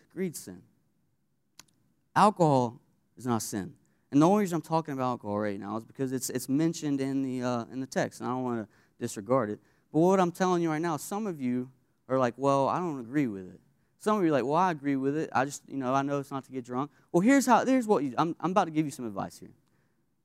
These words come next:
Whether you agree with it, whether you don't agree with it, whether you think it's awful, whether you think it's great. Here's some, some wisdom. I'm gonna give you some wisdom on how to make decisions for those gray area questions. There's a lot of things that come up,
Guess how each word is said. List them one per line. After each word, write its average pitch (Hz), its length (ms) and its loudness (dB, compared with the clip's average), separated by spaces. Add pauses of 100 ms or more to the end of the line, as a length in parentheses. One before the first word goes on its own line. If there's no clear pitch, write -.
(120)
Whether 226 240 4
you 202 140 -2
agree 156 220 0
with 147 160 0
it, 123 40 0
whether 120 200 -4
you 107 80 -6
don't 98 160 -8
agree 92 140 -12
with 92 180 -14
it, - 80 -20
whether 135 140 0
you 131 60 2
think 131 180 -2
it's 107 100 -2
awful, 175 400 2
whether 143 120 0
you 131 80 -4
think 127 180 -12
it's 107 100 -18
great. 98 240 -10 (440)
Here's 233 240 6
some, 190 320 2 (300)
some 156 280 0
wisdom. 151 460 6
I'm 123 60 -2
gonna 139 120 -4
give 170 260 -2
you 180 60 -8
some 160 220 -4
wisdom 135 320 0
on 123 120 -2
how 175 260 -2
to 196 80 -2
make 156 300 0
decisions 127 460 -6
for - 100 -14
those 113 160 -2
gray 127 420 2
area 113 320 0
questions. 98 500 -4 (360)
There's 156 120 4
a 170 40 2
lot 180 200 8
of 185 60 -10
things 170 240 4
that 151 180 0
come 160 180 2
up, 156 240 4